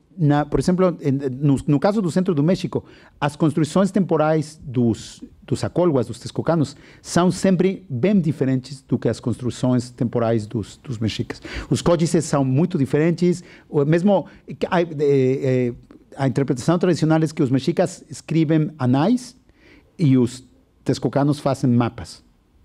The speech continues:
É, é simples assim, é uma questão muito mais espacial, é um tempo que, é, se mo-, se mexe de uma maneira bem diferente, que se move de uma maneira bem diferente. Então, eu acho que, é, é, no caso do, do México, eu a-,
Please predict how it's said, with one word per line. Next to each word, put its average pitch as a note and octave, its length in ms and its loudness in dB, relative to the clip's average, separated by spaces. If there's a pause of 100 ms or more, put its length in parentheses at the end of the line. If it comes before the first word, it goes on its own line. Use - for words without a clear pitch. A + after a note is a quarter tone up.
(380)
É, A2 80 0
é - 580 -4 (140)
simples B2+ 360 0
assim, A2+ 280 2
é A2+ 120 2
uma C3+ 280 2
questão C#3 220 -2
muito C#3 240 2
mais C3 220 0
espacial, C#3+ 840 -2 (240)
é C3+ 80 0
um B2+ 100 0
tempo C3 460 0
que, A#2 360 -4 (360)
é, A#2+ 140 -2
se - 160 -2
mo-, B2 280 2
se B2 120 -4
mexe B2 240 0
de C3 60 0
uma C3 120 2
maneira B2 300 2
bem B2 260 0
diferente, C3 600 0
que - 120 -8
se - 240 -12
move C#4+ 240 -6
de - 360 -8
uma - 20 4
maneira C3+ 220 2
bem C#3 100 2
diferente. D3 320 0
Então, E3 260 2 (260)
eu E3 80 4
acho F#3 220 2
que, C3+ 300 0 (320)
é, C#3+ 220 -2 (260)
é, D3 140 -4 (320)
no D3+ 200 2
caso G3 300 2
do, E3+ 180 0
do C#3 140 2
México, D#3+ 720 0 (200)
eu A#3+ 160 4
a-, C#4+ 160 2